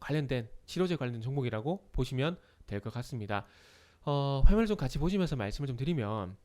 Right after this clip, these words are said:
한국 비엔씨라는 종목인데 올해 칠월 달부터 보더라도 지금 팔천육백 원에서 벌써 칠만 오백 원, 최고점까지 칠만 오백 원입니다. 뭐 거의 열 배 올랐다 봐야 될 것 같아요. 열 배.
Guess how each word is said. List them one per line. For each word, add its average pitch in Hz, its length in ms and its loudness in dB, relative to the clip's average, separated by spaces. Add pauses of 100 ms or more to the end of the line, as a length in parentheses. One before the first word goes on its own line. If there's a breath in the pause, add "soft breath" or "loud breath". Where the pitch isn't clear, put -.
(140)
한국 233 460 0
비엔씨라는 131 500 2
종목인데 131 760 -2 (100)
올해 208 560 2
칠월 - 300 -2
달부터 113 680 -2
보더라도 107 760 4
지금 113 200 -10 (100)
팔천육백 220 1000 4
원에서 147 480 0 (540 soft breath)
벌써 160 440 6 (160)
칠만 240 440 0
오백 107 200 -2
원, 104 120 -6
최고점까지 156 580 -4
칠만 196 220 -4
오백 104 180 -4
원입니다. 110 380 -8 (680 soft breath)
뭐 127 140 8
거의 160 200 8
열 143 120 8
배 214 100 12
올랐다 254 300 6
봐야 196 200 4
될 170 120 0
것 131 200 -4
같아요. 110 280 -8 (340)
열 117 140 0
배. 107 260 4